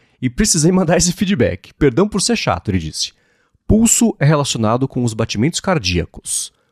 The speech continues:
Punho é a região do braço onde vai o Apple Watch." Então a gente deve ter falado de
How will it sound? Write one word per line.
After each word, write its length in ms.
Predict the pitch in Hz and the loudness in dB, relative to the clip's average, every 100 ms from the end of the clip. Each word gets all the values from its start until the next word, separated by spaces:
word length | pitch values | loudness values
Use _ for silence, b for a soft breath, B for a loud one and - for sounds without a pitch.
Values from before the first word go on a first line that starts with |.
| _ - | _ 2
Punho 420 | 226 233 247 233 | 4 6 4 2
é 120 | 151 | 0
a 40 | 143 | 2
região 280 | 131 135 208 | 2 2 2
do 80 | |
braço 520 | 202 113 147 - 196 - - | 2 2 2 2 0 0 0
onde 280 | 131 156 | 2 2
vai 300 | 151 110 113 127 | 0 0 0 0
o 80 | 135 | -2
Apple 220 | 131 170 | 0 0
Watch." 300 | 120 87 - | 0 -2 -6
Então 80 | 110 | -6
a 40 | |
gente 60 | 120 | -2
deve 140 | 131 | -2
ter 80 | 147 | -4
falado 320 | - 113 110 | -4 -2 -2
de 220 | 98 90 | 0 -2